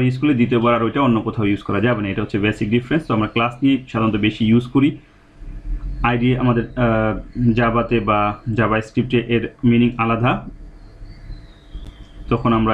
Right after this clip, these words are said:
এটা আবার ডিফারেন্টভাবে ইউজ করার চেষ্টা করি, এখানে আমরা ক্লাসটাই বেশি ইউজ করে থাকি। এখানে অনেক example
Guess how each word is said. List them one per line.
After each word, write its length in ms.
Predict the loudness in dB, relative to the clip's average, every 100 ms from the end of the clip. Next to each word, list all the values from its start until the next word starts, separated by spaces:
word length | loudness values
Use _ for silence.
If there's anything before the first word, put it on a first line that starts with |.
| 0
এটা 100 | -2
আবার 100 | -2 -2
ডিফারেন্টভাবে 400 | 0 0 0 0
ইউজ 100 | -2 -2
করার 140 | -2
চেষ্টা 160 | -2 -2
করি, 100 | -2 -2
এখানে 140 | 2 2
আমরা 100 | 2 0
ক্লাসটাই 320 | -2 -2 -2
বেশি 140 | -2 -2
ইউজ 120 | -4 -2
করে 120 | -4 -2
থাকি। 220 | -4 -6 -14 -12 -12 -10 -10 -10 -6 0 2 2 -2 -6 -6 -2
এখানে 160 | 0 2
অনেক 120 | 2 0 -2
example 340 | 2 2 2